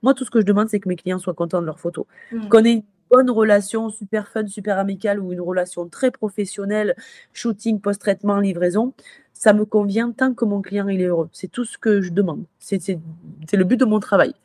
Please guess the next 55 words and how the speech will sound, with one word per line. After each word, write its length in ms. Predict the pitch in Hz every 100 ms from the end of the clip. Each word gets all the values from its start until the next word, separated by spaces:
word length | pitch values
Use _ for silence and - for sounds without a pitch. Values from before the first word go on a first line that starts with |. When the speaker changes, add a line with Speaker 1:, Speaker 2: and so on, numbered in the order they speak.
| - - - _
Speaker 1:
C'est 300 | - - 180
un 200 | 175 175
client 260 | 190 214 220
satisfait, 520 | 208 202 175 - 233
un 140 | 247 208
client 320 | 190 196 180
heureux, 400 | 175 185 240 240
euh, 200 | 190 165 - _
c'est 260 | - - 247
parfait, 440 | 233 - 214 - _
j'ai 240 | 175 190
bien 160 | 208 214
fait 120 | 214
mon 120 | 196
boulot. 260 | 185 165 151 - _ _ _ -
C'est 100 | 165
tout 120 | 233
ce 60 | 214
qui 100 | 214
compte. 140 | 160 _ _ -
Speaker 2:
Et 280 | 247 226 214
du 140 | 240
coup, 140 | 330
comment 240 | 330 285 254
ça 140 | 254
se 80 | 233
passe 160 | 254 254
la 80 | 208
relation 400 | 202 190 196 220
que 60 |
t'as 180 | - 240
avec 220 | 208 196
tes 120 | 190 208
clients, 280 | - 226
enfin, 260 | 214 220 208
de, 460 | 196 202 202 196 196
du, 160 | 196
du 240 | 185 196 196
premier 400 | - 247 254 262
contact 540 | 254 240 277 285 226
jusqu'à, 880 | 220 220 - - 233 233 214 196 196
euh, 40 |
la 140 | 190 190
livraison 460 | 208 226 240 247
des 100 | 233
photos, 260 | 233 226 254
enfin, 240 | 269 202
comment 200 | 202 254
ça 160 | 269 240
se 80 | -
passe 180 | 214 -
concrètement 460 | 202 190 190 208
ton 160 | 196 185
expérience 420 | 190 196 185 180
client ? 280 | - 190